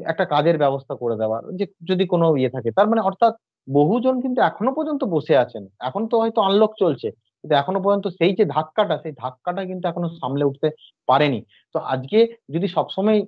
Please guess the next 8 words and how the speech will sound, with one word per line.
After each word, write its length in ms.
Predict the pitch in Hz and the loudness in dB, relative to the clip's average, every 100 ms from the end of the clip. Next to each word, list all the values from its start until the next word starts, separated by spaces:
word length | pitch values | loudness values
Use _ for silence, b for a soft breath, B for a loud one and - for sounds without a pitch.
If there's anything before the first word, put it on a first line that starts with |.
| - | -2
lockdown 500 | 143 143 139 175 180 | 0 0 0 0 0
হয়, 140 | 180 180 _ _ | -2 -4 _ _
তাহলে 200 | 151 165 | 0 0
কিন্তু, 560 | 170 190 180 202 190 - | -2 -6 -2 -2 -2 0
আহ, 200 | 147 147 | 0 2
হয়তো 260 | 170 170 | 2 0
কমবে 460 | 202 214 233 214 196 | 0 2 2 2 2
বা 400 | 180 185 180 | 4 4 2